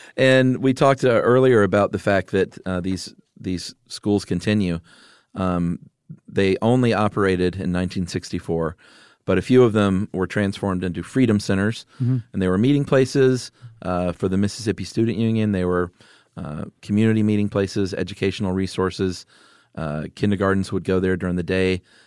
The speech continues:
Speaker 1: They would have adult classes at night. And in the nineteen eighties is when the Children's Defense Fund created its own version of the Freedom Schools all those years later. And they now operate in eighty-seven cities across twenty-eight states,
Speaker 2: Yeah.
Speaker 1: with their main focus being, uh, literacy.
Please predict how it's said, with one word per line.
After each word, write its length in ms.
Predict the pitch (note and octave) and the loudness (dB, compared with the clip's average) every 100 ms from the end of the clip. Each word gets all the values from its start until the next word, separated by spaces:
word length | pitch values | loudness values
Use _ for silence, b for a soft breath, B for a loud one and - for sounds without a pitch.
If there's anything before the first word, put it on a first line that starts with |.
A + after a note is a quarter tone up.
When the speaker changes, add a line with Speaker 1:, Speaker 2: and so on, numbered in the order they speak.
| b | b
Speaker 1:
They 100 | F2+ | -6
would 100 | F2 | -4
have 120 | F2+ | -4
adult 440 | E2+ F2+ F2+ - - | -4 -2 -2 -4 -8
classes 440 | F2+ F2 G2+ E2 | -4 -4 -4 -8
at 100 | - | -6
night. 360 | E2+ F#2 - - b b b b b b b | -4 -4 -6 -12 b b b b b b b
And 380 | F#2+ F#2 F#2 F2 | -4 -2 -2 -2
in 120 | - | -2
the 80 | F#2+ | -2
nineteen 380 | G#2 G#2+ G#2+ G2 | -2 -4 -4 -4
eighties 640 | - C3 A2 F2+ F2+ - - _ _ _ | 0 0 2 0 -2 -8 -18 _ _ _
is 160 | - F2+ | -8 -4
when 120 | G2 | -2
the 100 | F#2 | -2
Children's 460 | F2 A#2 G#2 G2+ - | -2 0 0 -2 -4
Defense 340 | - G#2 G2 | -6 -4 -4
Fund 440 | - F2+ E2+ E2+ E2+ b b - | -4 -4 -2 -4 -8 b b -8
created 300 | F#2 F2 E2+ | -4 -2 -2
its 140 | D2+ | -4
own 420 | B2 C3+ A#2 F2+ - _ | 0 2 2 -2 -8 _
version 300 | F2+ E2+ F2 | -6 -4 -6
of 80 | E2 | -8
the 60 | |
Freedom 280 | - F2 E2+ | -6 -4 -4
Schools 360 | E2+ - E2+ D#2+ | -6 -6 -6 -4
all 140 | D#2 | -4
those 180 | F2+ E2+ | -4 -4
years 220 | F2 E2 | -6 -6
later. 340 | F2 F2 D#2 - b b b b - | -4 -4 -4 -8 b b b b -8
And 200 | F2+ F2 | -4 -2
they 100 | F#2 | -2
now 160 | F2+ C2 | -2 -4
operate 360 | F2+ - F2 | -6 -4 -6
in 80 | D2 | -6
eighty-seven 600 | F#2 G2 G2 G2 F#2 F2+ | -6 -6 -4 -4 -4 -4
cities 420 | - F#2 F2 E2+ | -6 -6 -6 -8
across 320 | - - E2+ - | -8 -10 -10 -8
twenty-eight 540 | F#2+ F2+ - F2 - | -6 -6 -4 -8 -8
states, 480 | - F#2 F2+ - - B C#3 | -4 -2 -2 -6 -18 B -10
Speaker 2:
Yeah. 140 | A#2 - | -10 -10
Speaker 1:
with 100 | F#2 | -6
their 80 | F#2 | -4
main 220 | F#2 F2+ | -2 -4
focus 420 | G2 F2+ F#2+ E2+ | -4 -4 -4 -6
being, 440 | - F2 E2 E2 - | -8 -6 -6 -6 -8
uh, 160 | D#2 D#2 | -10 -6
literacy. 600 | F2 F2 D#2+ - - | -4 -4 -6 -10 -16